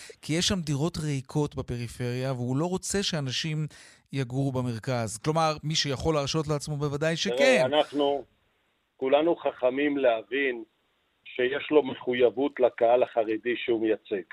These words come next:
Speaker 2: אנחנו מבינים את זה. על פניו זה משתמע ומובן. יחד עם זאת, זה לא נוגד את התרבות שלנו להיות ערבים זה לזה. זאת אומרת, אם יש דירות פנויות והאזור זול, וזה מתאים ל-, אה, לחרדים, למה שנתנגד?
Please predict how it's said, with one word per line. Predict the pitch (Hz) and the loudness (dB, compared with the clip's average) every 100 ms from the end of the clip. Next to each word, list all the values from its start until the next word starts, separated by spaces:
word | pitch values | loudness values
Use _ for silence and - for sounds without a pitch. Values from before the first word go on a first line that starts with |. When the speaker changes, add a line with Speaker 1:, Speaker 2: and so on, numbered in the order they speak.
| - | -2
Speaker 2:
אנחנו | 160 170 185 | 0 4 4
מבינים | 156 165 156 139 | 6 6 6 4
את | 120 | 2
זה. | 113 107 - _ - | 0 0 -4 _ 0
על | - 165 175 | 8 8 10
פניו | 160 143 156 156 | 8 8 6 4
זה | 127 | -4
משתמע | 120 - 120 117 135 135 | -4 -2 -2 2 2 2
ומובן. | 120 117 107 104 107 104 _ _ _ _ | 0 -4 -4 -2 -2 -4 _ _ _ _
יחד | 165 185 196 | 0 4 4
עם | 170 123 | 4 2
זאת, | 135 170 | 2 2
זה | 123 | 2
לא | 131 156 | 4 6
נוגד | 151 135 147 | 6 4 2
את | 135 | 0
התרבות | 123 - 110 113 143 | -2 0 -2 -2 -4
שלנו | - 120 127 127 120 117 _ _ _ _ 104 | 0 4 6 6 0 -2 _ _ _ _ -2
להיות | 120 135 - | 4 6 6
ערבים | 147 127 110 - - | 6 4 -2 -6 -2
זה | 135 | 0
לזה. | 123 - 110 | 0 0 -4
זאת | 104 127 | -4 -2
אומרת, | 143 180 202 160 | 0 0 0 -2
אם | 131 | 0
יש | 151 - | -2 -2
דירות | 151 135 135 | -2 0 -2
פנויות | 127 120 117 104 - | -4 -2 0 -2 -2
והאזור | 110 113 131 165 117 | 0 2 4 2 4
זול, | 135 131 104 - _ _ _ | 4 4 4 -4 _ _ _
וזה | 117 139 175 | 0 4 6
מתאים | 165 - 175 175 | 4 4 4 8
ל-, | 151 139 131 _ _ _ - | 8 8 4 _ _ _ -2
אה, | 127 131 127 131 | 0 2 0 -2
לחרדים, | 135 135 - 147 143 143 156 147 113 _ _ | -2 -4 0 0 0 2 2 2 -2 _ _
למה | 160 214 214 | -6 -4 -4
שנתנגד? | - 165 147 - 139 123 160 | -2 -2 -2 -2 -2 4 6